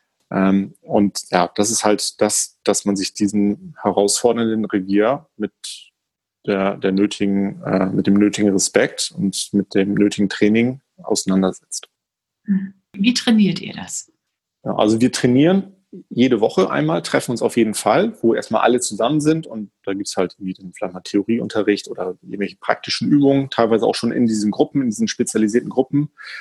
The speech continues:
Speaker 1: Ähm, aber das reicht nicht. Also viele, gerade so die Einsatztaucher, die Strömungsretter, die Bootsfahrer, die treffen sich dann am Wochenende auch meistens nochmal einen Tag irgendwie und machen da einfach was, um halt wirklich einfach fit und in Übung zu bleiben.
Speaker 2: Das heißt, ihr investiert auch richtig Zeit, um, um hier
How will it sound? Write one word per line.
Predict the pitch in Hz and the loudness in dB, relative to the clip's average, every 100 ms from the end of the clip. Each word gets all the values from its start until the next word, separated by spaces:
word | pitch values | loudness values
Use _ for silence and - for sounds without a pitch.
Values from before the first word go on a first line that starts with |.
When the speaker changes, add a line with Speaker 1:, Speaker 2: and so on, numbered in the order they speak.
| - _ - | -18 _ -4
Speaker 1:
Ähm, | 101 110 | 0 0
aber | 113 | 2
das | 110 - | 0 0
reicht | 104 113 | -2 -2
nicht. | 101 - | -4 -2
Also | 107 104 | -2 -2
viele, | - - 120 123 | -6 -4 0 0
gerade | 104 104 | 0 -6
so | 98 | -6
die | - | -6
Einsatztaucher, | 110 113 104 - 101 95 95 | -4 -4 -6 -4 -6 -6 -12
die | |
Strömungsretter, | - 113 110 104 104 98 | -6 -4 -4 -4 -6 -2
die | 92 | -2
Bootsfahrer, | 95 113 - 104 98 95 | 2 0 2 2 2 2
die | 98 | 0
treffen | - 107 107 | 0 0 2
sich | 107 - | 0 0
dann | 101 | 0
am | 101 | 2
Wochenende | 107 - 107 185 - | 2 2 0 2 0
auch | - 196 | 0 0
meistens | 190 - 202 - | 0 0 -4 -4
nochmal | 92 95 | -4 -2
einen | - 98 | 0 -2
Tag | - 101 - | 0 -2 0
irgendwie | 101 104 110 | 2 2 2
und | - 101 - | 0 -6 0
machen | 98 - 104 | -2 2 0
da | |
einfach | - 95 - - | 0 -4 -10 -2
was, | 101 - - _ - - - - | 0 0 -2 _ -20 -20 -18 -8
um | 95 | -2
halt | 101 - | 0 0
wirklich | 110 107 - | 0 0 -2
einfach | 104 101 - - - | 0 0 -2 -16 -10
fit | - 139 - | -2 -2 0
und | 107 | 0
in | 101 | 2
Übung | 120 107 98 | 2 2 0
zu | - 107 | -4 -4
bleiben. | 95 - 104 _ _ _ _ _ _ _ _ | -4 -4 -14 _ _ _ _ _ _ _ _
Speaker 2:
Das | 196 196 | -2 2
heißt, | 196 202 - | 2 2 2
ihr | 202 202 | 0 4
investiert | 208 208 - - 208 196 - 233 233 | 2 2 -4 -10 0 0 2 0 2
auch | 196 190 | 0 2
richtig | 240 - 254 - | 0 0 -2 -2
Zeit, | - 233 131 - - | -2 0 -2 -6 -4
um, | 156 151 156 - | -2 -2 -4 -4
um | 170 156 | -4 -2
hier | 160 160 156 | 0 -2 -4